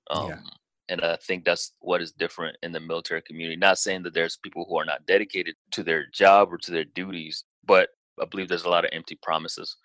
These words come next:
Speaker 2: Mm.
Speaker 1: Um, and, and that divorce rate continually gets higher. But the other aspect that, besides the, <laughs> the money motivator, I think the other aspect is there is not a whole lot of marriage training in the military.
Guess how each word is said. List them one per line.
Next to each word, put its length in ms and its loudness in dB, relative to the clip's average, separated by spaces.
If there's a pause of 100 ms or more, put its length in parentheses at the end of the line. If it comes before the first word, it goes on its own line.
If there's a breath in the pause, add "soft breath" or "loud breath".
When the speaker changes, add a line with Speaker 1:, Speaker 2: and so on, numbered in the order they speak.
(200 loud breath)
Speaker 2:
Mm. 220 -2
Speaker 1:
Um, 400 2 (300)
and, 240 -6
and 100 -8
that 160 0
divorce 440 -6
rate 220 -2 (400)
continually 460 -10
gets 220 -8
higher. 500 0
But 120 -2
the 120 0
other 180 2 (100)
aspect 540 0 (180)
that, 260 4 (260)
besides 480 4
the, 260 4 (260)
<laughs> 640 -14
the 100 4
money 280 8
motivator, 640 2 (280)
I 80 -2
think 320 -6
the 120 -2
other 280 -2
aspect 560 0
is 360 -4 (340)
there 160 6
is 280 -4
not 140 8
a 120 6
whole 180 4
lot 120 6
of 120 2 (340)
marriage 400 2
training 480 -8 (260)
in 120 -6
the 60 -10
military. 600 -8